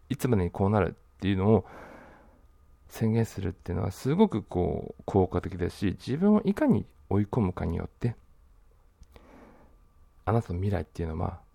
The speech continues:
確実に変わっていきますんで、ぜひ、えー、今回お伝えしたこと、まあ、いきなり全部やるっていうのは難しくても、まあ、一つでも二つでもいいので、できることをやってみて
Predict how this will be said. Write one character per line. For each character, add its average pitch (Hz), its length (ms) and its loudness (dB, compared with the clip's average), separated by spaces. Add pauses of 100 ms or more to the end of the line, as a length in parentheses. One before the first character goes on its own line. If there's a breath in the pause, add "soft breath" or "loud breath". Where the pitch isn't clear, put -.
(160)
確 - 320 -8
実 - 280 -6
に 110 240 -2
変 - 160 -8
わ 104 60 -4
っ - 60 -14
て - 160 -10
い 92 80 -6
き - 120 -14
ま 95 120 -6
す - 120 -16
ん 80 120 -12
で、 82 180 -8 (220)
ぜ 104 160 2
ひ、 - 160 -4 (560 loud breath)
え - 180 -12
ー、 - 60 -18
今 90 160 -8
回 82 120 -8
お 82 40 -8
伝 85 200 -6
え - 40 -4
し - 20 -18
た 82 140 -4 (200)
こ - 120 -10
と、 - 120 0
ま 98 160 -6
あ、 78 40 -4
い 110 100 -4
き - 80 2
な 240 60 6
り 226 100 4
全 285 160 4
部 185 60 4
や 92 80 4
る 113 80 0
っ - 20 0
て 113 140 -10
い 95 40 -4
う 87 60 -4
の 85 100 -6
は 87 80 -4
難 104 200 -2
し - 100 -12
く - 160 -20
て 85 80 -2
も、 92 200 0 (120)
ま - 80 -8
あ、 - 20 -4
一 156 200 -2
つ - 100 -8
で 87 60 -4
も 87 100 -6
二 135 220 -4
つ - 80 -18
で 170 80 2
も 104 60 0
い - 20 -2
い 92 40 -4
の - 60 -6
で、 - 180 -18 (520 loud breath)
で 95 100 -6
き - 100 -6
る - 100 -12
こ - 100 -10
と - 80 -4
を 117 60 -2
や 98 100 -8
っ - 20 -20
て - 160 -12
み 90 100 -6
て - 160 -16